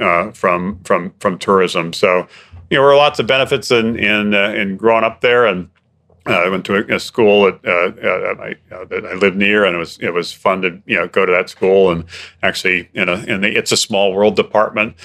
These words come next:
one of the people I met in high school was President Obama. I was a senior when he was a freshman, so we didn't have <laughs> classes together, but we did. I do remember playing basketball with him a couple of times, and I do remind people when I'm speaking to,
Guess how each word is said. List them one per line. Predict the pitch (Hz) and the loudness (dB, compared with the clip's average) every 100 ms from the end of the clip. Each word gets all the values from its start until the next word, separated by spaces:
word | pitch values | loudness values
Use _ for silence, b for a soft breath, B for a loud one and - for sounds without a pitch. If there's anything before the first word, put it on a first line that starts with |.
| b _ | b _
one | 113 101 | -2 -2
of | |
the | - | 0
people | 110 - 98 | -2 2 4
I | 95 92 - | 4 2 0
met | 104 110 | -2 -2
in | - 104 | -4 -6
high | 117 110 | -2 -2
school | - - 110 | -2 2 4
was | 98 92 | 4 2
President | - 110 98 101 | 2 0 2 0
Obama. | 98 95 90 98 113 123 117 | 0 0 0 2 2 0 0
I | 101 | 0
was | 104 95 | 0 0
a | 90 | -2
senior | - 110 110 113 107 | -2 -4 -4 -2 0
when | 95 | 0
he | 104 | 0
was | 104 98 | 0 0
a | 95 | -2
freshman, | - _ 135 120 - 123 127 | -4 _ 0 0 0 -2 -2
so | 120 117 104 | -2 0 2
we | 110 | 2
didn't | 120 117 | 0 0
have | 104 - | -2 -2
<laughs> | - | 0
classes | 123 123 - - | 0 0 -2 -2
together, | 131 117 117 123 | 0 2 2 2
but | 110 104 | 0 0
we | 107 | 0
did. | 104 107 | 0 0
I | 95 101 | -2 -2
do | 110 | 0
remember | 104 101 | 0 -2
playing | 92 98 87 | 0 -2 2
basketball | 95 98 - 98 | 0 0 -2 0
with | 92 | 0
him | 92 | -2
a | 90 | -2
couple | 98 95 | -2 -2
of | 85 | 0
times, | 90 90 90 | 0 0 -2
and | 87 85 B B B - | -6 -8 B B B -4
I | 101 | -2
do | 95 110 | 0 2
remind | 95 95 104 101 | 4 2 2 0
people | 101 - 92 | -2 0 2
when | 90 | 2
I'm | 90 | 0
speaking | 87 - 101 104 92 | -2 -4 -4 -2 -2
to, | 90 85 | 0 -2